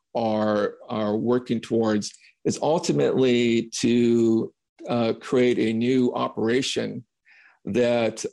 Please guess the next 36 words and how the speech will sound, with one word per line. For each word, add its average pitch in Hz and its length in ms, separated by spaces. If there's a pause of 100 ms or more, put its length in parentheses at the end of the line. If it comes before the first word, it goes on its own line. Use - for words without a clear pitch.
(340)
will 117 380
produce 117 480
large-scale 123 680
manufacturing 113 840
of 104 100
these 107 220
cell 113 220
lines - 560 (480)
that 113 380
could 110 140
be 113 100
used 117 580
for 110 560 (240)
all 127 400
the 113 340 (220)
biomanufacturing 113 880
products 117 460
and 107 100
medicines 113 580
that 113 220
are 110 240
currently 117 480
out 120 260
there. - 300 (520)
So 127 240
where 123 240
we 123 220
can 120 200
be 113 60
using 123 480
those 131 300
for 113 360
in-house 123 500
for 117 300
our - 100
own, 160 400